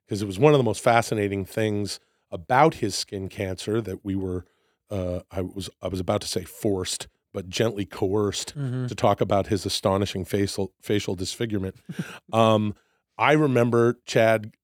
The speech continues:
Speaker 1: talking to a doctor and they're pushing this or that. "Well, you should do chemo." He's like, "I'm not doing chemo.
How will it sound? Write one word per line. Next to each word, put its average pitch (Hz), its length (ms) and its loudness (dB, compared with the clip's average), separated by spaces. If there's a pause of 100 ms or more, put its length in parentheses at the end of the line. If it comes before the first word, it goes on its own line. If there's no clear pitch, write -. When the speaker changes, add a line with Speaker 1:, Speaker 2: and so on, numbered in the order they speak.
(180)
Speaker 1:
talking 127 460 4
to 120 120 4
a 117 40 2
doctor 113 560 4
and 101 240 -6
they're 101 100 0
pushing 110 460 0
this 117 300 0
or 110 100 -2
that. 110 360 4
"Well, 98 100 -8
you 117 100 -2
should 120 180 -4
do 104 100 -6
chemo." 113 420 -4
He's 101 140 -4
like, 95 100 -8
"I'm 95 80 -8
not 110 180 -2
doing 107 220 -4
chemo. 104 420 -10